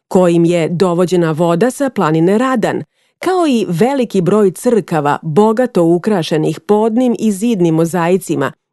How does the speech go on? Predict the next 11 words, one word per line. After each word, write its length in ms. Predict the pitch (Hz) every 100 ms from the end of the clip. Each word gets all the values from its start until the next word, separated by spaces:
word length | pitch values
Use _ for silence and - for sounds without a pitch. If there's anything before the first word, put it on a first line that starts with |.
| -
i 200 | 320 339 -
kamenom 480 | - 190 170 175 165
plastikom, 640 | 196 190 190 233 214 143 143 _ -
ali 280 | 233 240 247
i 180 | 240 226
sistem 440 | 277 285 330 262
kanalizacije 920 | 196 180 170 170 175 175 175 220 175
ispod 380 | 151 160 - 170
popločanih 760 | - 196 190 202 208 196 196 151
ulica 380 | 165 165 214
grada. 500 | 208 220 165 139 143